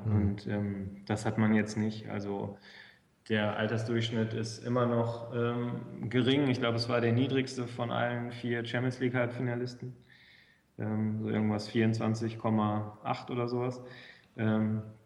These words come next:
Speaker 2: das ist immer noch kein Alter. Die Mannschaft ist immer noch entwicklungsfähig. Da gibt's immer noch, ähm, ja, eine Menge Potenzial. Erst recht, wenn da eben auch noch der ein oder andere, ähm, talentierte Spieler hinzugeholt wird. Ähm, und es wird nicht so einen radikalen Umbruch geben wie damals. Der wird auch nicht nötig sein.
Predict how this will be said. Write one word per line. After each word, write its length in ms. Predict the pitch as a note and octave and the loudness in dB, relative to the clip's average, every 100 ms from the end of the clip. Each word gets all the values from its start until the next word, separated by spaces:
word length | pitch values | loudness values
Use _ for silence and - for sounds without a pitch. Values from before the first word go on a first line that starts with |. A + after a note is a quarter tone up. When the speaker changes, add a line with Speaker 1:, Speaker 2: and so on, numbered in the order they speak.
| _ - | _ -4
Speaker 2:
das 160 | A2+ | -2
ist 100 | A#2+ | 0
immer 160 | C#3 D3 | 2 2
noch 160 | B2 | 2
kein 140 | - A2 | 2 2
Alter. 420 | G#2+ A#2+ B2 C#3+ | 2 2 2 2
Die 100 | B2+ | 2
Mannschaft 400 | A2+ A2+ A#2+ A2+ | 2 2 -2 -6
ist 120 | A2+ | -6
immer 180 | A#2 A#2+ | -2 0
noch 140 | A#2 | 0
entwicklungsfähig. 840 | A2 G#2+ B2 C3+ C3 - C3 C3 C3 | 0 0 0 -2 -4 2 4 4 2
Da 100 | A2+ | 0
gibt's 200 | A2 A2 | 0 0
immer 220 | A2+ A2+ | 2 4
noch, 400 | A2+ A2+ A2+ - | 4 4 0 -4
ähm, 480 | A2 A2 G#2+ G#2+ - | -2 0 0 -2 -2
ja, 180 | G#2 G#2 | 2 2
eine 140 | G#2+ | 4
Menge 240 | A2 A#2 A#2+ | 4 2 2
Potenzial. 920 | B2 A#2+ A2 A2 A2 A#2 C#3 D3 C#3 - | 0 0 0 2 2 2 2 -2 -6 -8
Erst 180 | A2+ B2 | -6 -4
recht, 220 | A#2 - | -6 -4
wenn 140 | A2+ | 0
da 120 | A2+ | 2
eben 220 | A#2+ A2+ A2+ | 2 0 0
auch 80 | |
noch 140 | A2+ A#2 | 2 2
der 160 | A2+ | 0
ein 120 | A2+ A#2 | 2 2
oder 220 | A2 A2+ | 2 0
andere, 600 | A2+ A#2 A2+ A2+ A2+ A#2 | 0 0 0 2 2 0
ähm, 280 | A#2 G#2+ A2+ | -4 -6 -4
talentierte 440 | A2+ A2+ A2 A#2+ - | -2 0 0 0 -4
Spieler 300 | - A#2+ A2+ | -2 2 2
hinzugeholt 640 | A2 C3+ B2+ C3 C3+ C3+ | 2 0 0 2 2 0
wird. 180 | C3 - - - - - - - _ A2 | -4 -6 -14 -18 -16 -16 -18 -20 _ 0
Ähm, 200 | G#2+ G#2+ | 0 0
und 200 | A#2+ A2 | 0 0
es 140 | - | 2
wird 260 | A2+ - A#2 | 0 2 2
nicht 160 | A2+ | 2
so 80 | A2+ | 4
einen 320 | A2 A2 A#2 | 4 2 -2
radikalen 580 | A2 G#2+ - G2+ G2+ G#2 | -2 -2 -2 0 0 0
Umbruch 320 | G#2+ G2+ G2+ | -2 -2 -4
geben 280 | - G#2 G2 | -8 -8 -6
wie 80 | G2+ | -6
damals. 520 | G2+ G2+ G2+ G2+ G2+ | -4 -4 -4 -4 -6
Der 140 | G#2+ | -6
wird 140 | G#2+ G#2+ | -4 -2
auch 100 | G#2 | -2
nicht 160 | G#2 G#2+ | -2 -2
nötig 380 | G2+ G#2 G2+ | -4 -4 -8
sein. 240 | - G2 | -6 -6